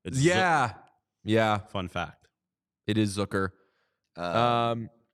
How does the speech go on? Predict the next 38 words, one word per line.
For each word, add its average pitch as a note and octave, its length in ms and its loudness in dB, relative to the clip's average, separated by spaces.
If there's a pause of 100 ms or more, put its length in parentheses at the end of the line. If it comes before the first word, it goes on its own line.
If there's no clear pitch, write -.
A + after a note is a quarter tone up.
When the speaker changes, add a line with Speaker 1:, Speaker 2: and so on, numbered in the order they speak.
(200)
Speaker 3:
the, C3 180 -8
Speaker 2:
there E3 200 2
Speaker 3:
the C3+ 120 -4
Coyotes D#3+ 400 0
saying C3 220 0
that A2 100 -6
they'd G#2+ 180 -4
be F#2 80 -4
happy F2+ 320 -2
to E2 80 -12
trade D#2+ 380 -8
Matt D#2 280 -6
Dumba D#2 480 -6
and D2 120 -12
Jason D#2 320 -10
Zucker D2+ 440 -8
is D2 220 -8
like, C#2+ 320 -8 (840)
Speaker 1:
That's - 120 -2
Speaker 3:
no F#3+ 60 0
Speaker 1:
what A#2+ 80 0
I G2 60 0
was E2 60 -4
gonna D#3+ 180 -4
Speaker 3:
fucking D3+ 180 -10
Speaker 1:
say. - 60 -6
Speaker 3:
shit. - 420 -8 (140)
<laughs> - 160 -12
It's - 260 -2
Speaker 1:
Matt G#3+ 120 4
Speaker 3:
like, D3 100 -2
Speaker 1:
Dumba, D#3+ 520 0
Speaker 3:
y-, A#2+ 140 -6
Speaker 1:
they, C3 200 -2
Speaker 3:
no D#3+ 120 -2
Speaker 1:
they G3+ 320 2
picked, - 180 -10
Speaker 3:
shit. D3 440 -2